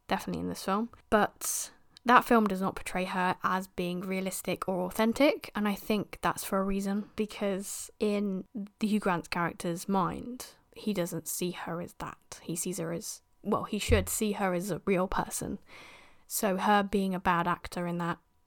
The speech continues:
would make him not believe she's like that in real life. But also we have that marriage thing going on. So he, the other man in it says, you know, "I was gonna tell you that I was gonna marry you," and then, like, her face lights up. And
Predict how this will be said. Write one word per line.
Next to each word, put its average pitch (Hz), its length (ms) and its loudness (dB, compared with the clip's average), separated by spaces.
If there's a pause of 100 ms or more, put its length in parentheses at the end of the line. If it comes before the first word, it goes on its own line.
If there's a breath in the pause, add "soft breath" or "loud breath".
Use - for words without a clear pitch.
(140)
would 220 260 2
make 185 280 -2
him 180 340 -4 (140)
not 180 640 -6
believe 190 340 -4
she's - 260 -4
like 170 140 -2
that 156 140 -4
in 170 80 -2
real 175 140 0
life. 233 340 2 (160)
But 233 120 4
also 226 300 0
we 220 120 -2
have 202 180 -4
that 190 100 0
marriage 180 320 -2
thing 175 180 -6
going 165 240 -2
on. 156 160 -8 (200 loud breath)
So 196 500 2 (120)
he, - 260 -2
the 202 420 2
other 208 180 2
man 190 280 0
in 185 100 -4
it - 140 -8
says, 175 400 -4
you 180 80 -2
know, 170 180 0
"I 170 60 0
was 202 120 -6
gonna 196 220 -2
tell 196 340 -2
you 190 240 -2
that 190 100 -2
I 170 40 -4
was 170 100 -4
gonna 175 160 -6
marry 220 280 2
you," 214 240 0
and 185 180 -6
then, 190 220 -6 (120)
like, 190 280 -2 (140)
her 196 140 -4
face - 440 -8
lights 170 340 -4
up. - 220 -10 (920 loud breath)
And 196 480 0